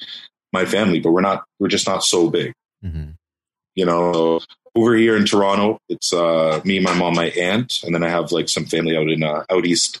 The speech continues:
Speaker 1: in Nova Scotia that, you know, I go visit, um, you know, every year, every other year.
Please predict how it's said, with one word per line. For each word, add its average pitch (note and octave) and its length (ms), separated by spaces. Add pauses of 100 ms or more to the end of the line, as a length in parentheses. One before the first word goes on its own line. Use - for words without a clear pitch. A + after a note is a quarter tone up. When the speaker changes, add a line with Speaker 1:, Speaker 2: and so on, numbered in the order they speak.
Speaker 1:
in E2 80
Nova D#2+ 160
Scotia D#2+ 380
that, D#2 220 (360)
you E2 80
know, D#2+ 60
I - 20
go E2 120
visit, D#2+ 360 (200)
um, D2+ 360 (580)
you E2 80
know, D#2 40
every D#2+ 180
year, E2 200
every D#2+ 180
other D#2+ 200
year. D#2 380